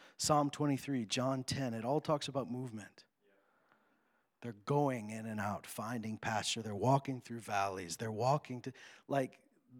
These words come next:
the whole point of a shepherd is to bring you somewhere you're not. And he protects you, and he guides you, and he makes you lie down in these pastures, but he takes you from the place you are to the place you need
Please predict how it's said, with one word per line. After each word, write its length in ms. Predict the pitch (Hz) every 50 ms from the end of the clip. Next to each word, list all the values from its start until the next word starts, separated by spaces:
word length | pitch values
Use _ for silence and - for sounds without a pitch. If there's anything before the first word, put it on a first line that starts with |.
| 123 123
the 80 | 139 139
whole 220 | - 165 180 180
point 260 | - - 196 190 175
of 80 | 160 135
a 80 | 131
shepherd 400 | 123 - - 151 143 - 151 131
is 140 | 123 117 -
to 100 | - 131
bring 260 | 117 - 131 131 135
you 120 | 135 127 117
somewhere 360 | - - 139 127 123 120 117
you're 220 | 117 107 107 104
not. 360 | 98 98 - 165 147 - - - _ _ _ _ _ _ _ _ _ _ _ _ _ _ _ _ _ _ _ _ _ -
And 160 | 147 170 180
he 80 | 196
protects 500 | 190 - 208 190 - 139 120 - - -
you, 160 | 156 165 180 - _ _ _ _ _ _ _ _ _ _ _ _ _ _ _ -
and 100 | 143 151
he 60 | 180 185
guides 440 | 147 156 143 127 123 123 113 110
you, 120 | 127 143 156
and 80 | 151
he 220 | 147 139 135 - -
makes 300 | 139 135 131 127 - -
you 80 | 160 151
lie 220 | 143 143 135 143
down 400 | 139 139 131 139 143 143 139 139 - - - - - - - _ -
in 140 | 135 123 120
these 180 | 123 117 -
pastures, 480 | - - - 113 - 180 - - 131 120
but 200 | - 135 127 -
he 280 | - 110 - 143 143 127 - _
takes 380 | - - 156 175 - - - -
you 100 | 190 190
from 280 | - - 180 160 151 143
the 60 | 135
place 400 | - - - 139 135 135 - -
you 140 | 156 143 -
are 340 | - 107 107 92 90 90 95
to 140 | - - -
the 80 | 104 107
place 500 | - - - 98 90 92 101 - - - - - - - - - -
you 120 | 113 110
need 360 | 107 98 87 85 87 98 -